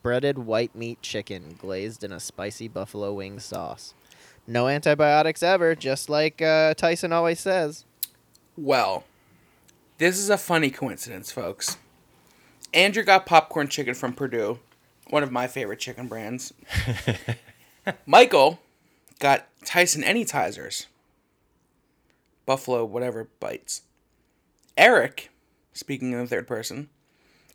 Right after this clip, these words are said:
Speaker 2: got Tyson Any Tizers popcorn chicken, an amalgamation of what you two got.
Speaker 1: Did we plan
Speaker 3: Wow.
Speaker 1: this?
Speaker 2: We didn't
Speaker 1: No,
Speaker 2: plan
Speaker 1: we
Speaker 2: this
Speaker 1: did
Speaker 2: at
Speaker 1: not
Speaker 2: all.
Speaker 1: plan this.
Speaker 3: We did not plan it. No, no, no,
Speaker 1: This
Speaker 3: we
Speaker 1: happens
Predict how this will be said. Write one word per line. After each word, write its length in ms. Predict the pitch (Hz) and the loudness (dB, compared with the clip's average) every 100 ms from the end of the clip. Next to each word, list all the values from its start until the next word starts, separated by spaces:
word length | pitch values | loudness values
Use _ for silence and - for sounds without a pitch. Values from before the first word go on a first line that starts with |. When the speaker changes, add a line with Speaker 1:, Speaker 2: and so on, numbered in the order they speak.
| _ | _
Speaker 2:
got 280 | 151 147 - | 8 8 6
Tyson 480 | - 175 196 196 170 - | 2 2 2 0 -2 2
Any 260 | 196 247 | 2 2
Tizers 680 | - 156 123 127 123 127 - - _ _ | 0 2 4 2 -2 -4 -6 -14 _ _
popcorn 720 | - 196 190 - - 185 151 | -6 6 6 6 -2 0 0
chicken, 640 | 139 - 254 254 131 85 120 _ _ _ _ _ _ - | -2 0 2 0 -4 -6 -12 _ _ _ _ _ _ -12
an 120 | 147 170 | -4 4
amalgamation 800 | 190 202 175 190 233 - 151 135 | 8 8 6 4 4 2 0 0
of 180 | 143 | 0
what 180 | 139 156 | 2 0
you 160 | 151 220 | -2 -6
two 240 | - 185 | -2 -2
got. 300 | 120 92 - - _ | 0 -4 -6 -12 _
Speaker 1:
Did 80 | 170 | 2
we 120 | 202 | 2
plan 300 | 175 - 240 | 6 6 6
Speaker 3:
Wow. 120 | 165 | 4
Speaker 1:
this? 180 | - 143 | 2 2
Speaker 2:
We 120 | 240 | 2
didn't 140 | - 220 | 2 2
Speaker 1:
No, 80 | 208 | 4
Speaker 2:
plan 180 | 196 | 4
Speaker 1:
we 60 | - | 4
Speaker 2:
this 100 | 143 | 2
Speaker 1:
did 60 | 151 | 4
Speaker 2:
at 20 | |
Speaker 1:
not 80 | 139 | 6
Speaker 2:
all. 80 | 117 | 6
Speaker 1:
plan 200 | 156 117 | 4 0
this. 60 | |
Speaker 3:
We 60 | 107 | 2
did 140 | 123 | 4
not 180 | 120 110 | 6 4
plan 240 | - 98 85 | 4 2 2
it. 220 | 80 87 | -2 -2
No, 180 | 90 95 | -2 0
no, 100 | 92 | 0
no, 100 | 87 | 0
Speaker 1:
This 80 | 196 | 2
Speaker 3:
we 40 | |
Speaker 1:
happens 240 | 170 170 | 0 2